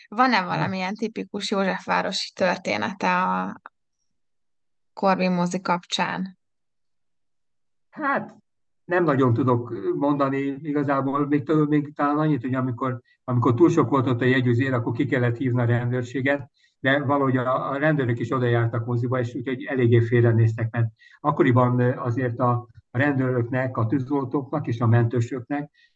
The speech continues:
Speaker 2: külön volt, ö, egy, ö, cég, ö, föntartva, hogy, hogy ugye itt a, a nagy előadás, hogyha nagyon sokan voltak, ott mindenképpen fontos volt ezeknek az ügyeleteknek a fenntartása. Tehát igazából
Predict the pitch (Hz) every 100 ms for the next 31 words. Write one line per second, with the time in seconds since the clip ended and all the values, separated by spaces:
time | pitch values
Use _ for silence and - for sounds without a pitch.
0 | _ - 123 117 117 120 117 113 117 113
1 | 120 117 104 - 107 113 113 113 113 -
2 | _ 131 120 113 117 113 110 113 110 110
3 | 131 123 113 113 113 127 123 117 107 -
4 | _ - 117 110 123 120 113 113 117 113
5 | 113 107 110 113 113 113 113 - - _
6 | - 127 135 127 123 120 120 117 117 117
7 | 117 127 113 123 117 113 117 117 113 117
8 | 113 135 117 113 113 120 117 110 - -
9 | 123 113 113 123 110 113 120 117 113 113
10 | 113 110 104 107 107 113 117 113 - -
11 | _ - 117 113 113 117 110 113 113 113
12 | - - _ _ _ - 196 196 180 180
13 | - - 208 160 135 127 135 135 151